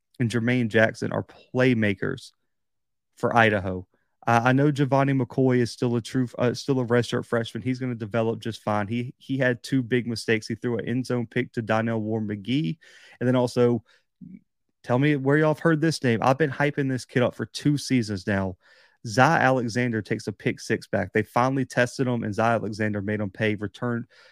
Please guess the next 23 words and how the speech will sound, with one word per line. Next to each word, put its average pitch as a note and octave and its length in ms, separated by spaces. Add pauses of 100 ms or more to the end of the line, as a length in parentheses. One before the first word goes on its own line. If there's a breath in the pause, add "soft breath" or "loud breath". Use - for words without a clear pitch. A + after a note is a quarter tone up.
(120 soft breath)
with B2 140
a A#2 60
big, G#2 280 (140)
uh, G#2+ 320 (100)
w-, - 120
w-, B2 260
with A#2+ 140
a A#2 60
bit, A#2 260
with B2 160
a A2 40
big A#2 340
pick - 280
six - 400
late A2 180
in A#2 100
that A2 200
third A2 240
quarter. A#2+ 320
But G#2 240 (680)
Hayden C#3+ 340
Hatton B2+ 340
goes, A2+ 200